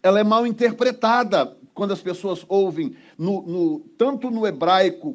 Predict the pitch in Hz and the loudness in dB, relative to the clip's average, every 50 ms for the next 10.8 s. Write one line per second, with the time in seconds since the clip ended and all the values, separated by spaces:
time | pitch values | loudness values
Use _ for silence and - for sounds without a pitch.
0 | - - - 208 233 240 220 214 196 180 160 135 107 143 180 214 240 226 196 202 | -8 -2 0 0 2 2 0 -2 0 0 -2 -2 0 0 2 4 4 4 2 0
1 | 190 185 214 226 226 220 226 - 220 190 214 - 196 185 220 220 220 226 220 226 | -2 -2 -2 -2 -2 -2 -4 -8 -8 -8 -8 -8 -4 -2 -2 0 0 -2 0 -2
2 | 226 220 226 - - - 311 349 349 339 311 277 254 233 254 - 233 226 226 226 | -2 -2 -2 -8 -8 -6 -4 -4 -4 -2 -2 -4 -2 -4 -6 -6 -4 -2 0 0
3 | 226 190 214 202 220 208 170 180 202 170 202 190 185 175 151 147 135 117 98 - | -2 -2 -6 -6 -6 -8 -8 -8 -10 -12 -12 -10 -10 -10 -10 -10 -12 -14 -16 -20
4 | _ _ _ _ _ _ _ _ _ _ _ _ _ _ _ _ _ _ _ _ | _ _ _ _ _ _ _ _ _ _ _ _ _ _ _ _ _ _ _ _
5 | _ _ _ _ - 160 185 208 220 - - _ _ _ _ - - 180 - - | _ _ _ _ -4 -4 -4 -4 -4 -8 -14 _ _ _ _ -2 -2 -2 2 2
6 | 185 196 190 - 247 254 240 - - 233 202 233 220 - 202 - - 220 233 240 | 2 2 2 0 -2 -4 -4 -4 -6 -8 -6 -6 -6 -6 -6 -6 -2 0 0 0
7 | 202 240 240 226 - 196 202 220 269 262 - 247 226 240 233 170 196 214 208 214 | -2 -4 -8 -8 -12 -8 -4 -4 -4 -4 -4 -4 -4 -4 -4 -2 -4 -4 -2 0
8 | 226 233 220 196 - 220 214 214 220 254 262 262 247 233 - - - 220 226 220 | 0 0 0 0 -2 0 2 4 6 6 6 4 2 0 -6 0 2 2 4 4
9 | 190 127 95 - - _ _ _ _ _ _ _ _ _ _ _ _ _ _ _ | 0 -2 -6 -8 -16 _ _ _ _ _ _ _ _ _ _ _ _ _ _ _
10 | _ _ _ _ 127 139 220 - - - 214 220 220 214 214 - | _ _ _ _ -6 -6 -6 -6 -2 4 6 8 8 8 6 0